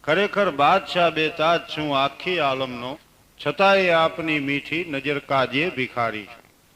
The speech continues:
બસ આવી ભાવના એના હૈયામાં હોય અને મોહબ્બતના સવાલોના કોઈ ઉત્તર નથી હોતા, અને જે હોય છે તે એટલા સદ્ધર નથી હોતા. મળે છે એક જ પ્રેમીને સાચી લગન દિલની,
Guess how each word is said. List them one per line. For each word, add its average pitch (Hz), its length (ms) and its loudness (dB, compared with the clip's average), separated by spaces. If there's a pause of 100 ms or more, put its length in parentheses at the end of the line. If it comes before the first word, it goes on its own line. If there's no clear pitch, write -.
(500)
બસ 135 160 -4
આવી 170 420 0
ભાવના 160 520 2
એના 147 260 -2
હૈયામાં 139 500 -2
હોય 131 300 -2 (560)
અને 147 120 -4
મોહબ્બતના 165 800 0
સવાલોના 151 800 0
કોઈ 139 240 -6
ઉત્તર 135 380 -6
નથી 131 360 -6
હોતા, 117 460 -4 (640)
અને 202 260 0
જે 190 200 2
હોય 165 320 4
છે 170 240 -6
તે 156 140 -8
એટલા 151 480 -2
સદ્ધર 127 460 -4
નથી 117 300 -8
હોતા. 101 380 -12 (1000)
મળે 165 280 2
છે 196 180 0
એક 180 280 2
જ 196 180 -2
પ્રેમીને 170 600 -2
સાચી 147 440 0
લગન 156 420 -4
દિલની, 135 480 -4